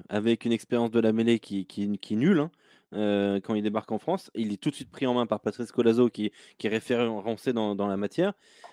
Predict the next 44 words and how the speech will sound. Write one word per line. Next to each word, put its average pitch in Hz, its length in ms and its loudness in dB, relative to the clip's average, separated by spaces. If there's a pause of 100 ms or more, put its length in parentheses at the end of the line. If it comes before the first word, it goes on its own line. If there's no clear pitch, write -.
(140)
Et 107 260 -2
est-ce 120 140 -2
qu'aujourd'hui, 147 380 2
tu 139 160 0
estimes 180 300 -2
qu'il 139 140 -4
est 127 60 2
devenu 139 240 0
un 123 80 2
pilier 143 420 -2 (120)
à 131 100 4
la 131 100 6
française, 143 640 0
alors 113 260 0
que - 100 -8
de 110 140 0
base, 131 180 4
bon, 92 120 -8
il 92 120 -8
est, 95 100 -2
il 95 220 -6
est 92 160 -4
néo-zélandais 107 640 0 (320)
et 110 80 -4
qu'il 110 240 -6
a, 101 260 2
qu'il, 98 400 -10
ça 110 140 -4
lui 104 80 0
arrivait 104 320 2
de, 104 320 0
bah, 95 240 -8
de, 110 160 4
de, 107 100 -2
surtout 107 300 -4
de 139 80 2
ne 120 80 4
pas 113 140 6
jouer 131 180 4
première 120 300 -2
ligne. 165 200 2
Donc, 110 260 -2
euh, 107 140 -2 (420)
euh, 101 360 -2